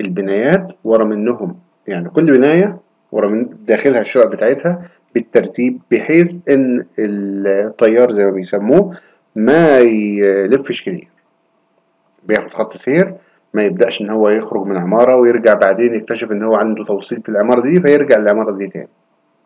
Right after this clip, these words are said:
أهم حاجة في البرنامج. كذلك إن هم بيشتغلوا برقم العميل واسمه ورقم التليفون. تمام؟ ف، آه، مثلًا عندنا دي منطقة،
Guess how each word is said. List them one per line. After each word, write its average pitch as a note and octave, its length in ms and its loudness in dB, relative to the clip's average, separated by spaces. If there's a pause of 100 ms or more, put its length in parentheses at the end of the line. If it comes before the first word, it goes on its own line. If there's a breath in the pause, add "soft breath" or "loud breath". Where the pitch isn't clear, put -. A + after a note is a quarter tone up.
أهم B2 340 0
حاجة A#2+ 280 -4
في A2+ 100 -10
البرنامج. F2+ 480 -6 (960 loud breath)
كذلك F3+ 380 4
إن E3+ 120 6
هم D#3+ 160 2
بيشتغلوا D#3+ 600 2
برقم D#3+ 420 4
العميل F3 500 6
واسمه D#3 400 2
ورقم C#3 280 2
التليفون. F#2 440 -4 (1200)
تمام؟ B2 300 -4 (460 soft breath)
ف، A#2+ 100 2
آه، A#2 1000 4
مثلًا A2 420 -2
عندنا G#2 320 -2
دي G#2+ 180 -4
منطقة، G#2 600 -4